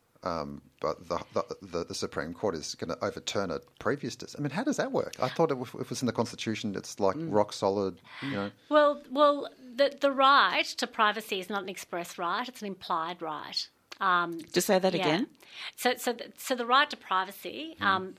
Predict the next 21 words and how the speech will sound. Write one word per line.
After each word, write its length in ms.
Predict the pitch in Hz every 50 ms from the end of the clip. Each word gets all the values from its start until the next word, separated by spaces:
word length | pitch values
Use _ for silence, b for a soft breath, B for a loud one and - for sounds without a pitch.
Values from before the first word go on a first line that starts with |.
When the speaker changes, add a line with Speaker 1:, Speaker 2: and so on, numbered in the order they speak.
| _
Speaker 3:
under 180 | - 208 208 208
the 80 | 196 202
Fourteenth 520 | - - 202 196 185 - 214 196 185 180
Amendment, 680 | 208 185 180 175 175 180 185 180 165 - - - 254 - -
which, 340 | - 202 190 190 - - - -
which 300 | 226 202 208 202 - -
is 160 | 202 185 175
where 920 | 180 185 180 190 190 190 190 190 190 190 190 190 190 185 180 180 180 170 - - 285
the 120 | 185 185 175
right 360 | 165 180 170 170 170 - -
to 120 | - - -
choose 520 | - - - - 196 180 170 175 175 -
was 180 | 196 180 165 -
located 640 | 175 170 165 170 - - 156 160 180 180 - 165 170
in 140 | 175 180
Roe 160 | 175 170 165 170
v 180 | 170 170 170
Wade, 500 | 165 165 165 170 170 165 - - - 175 B B B B B B B B
it's, 340 | - 269 277 277 - - - - _ _ _
it's 180 | 226 254 -
a, 60 | 302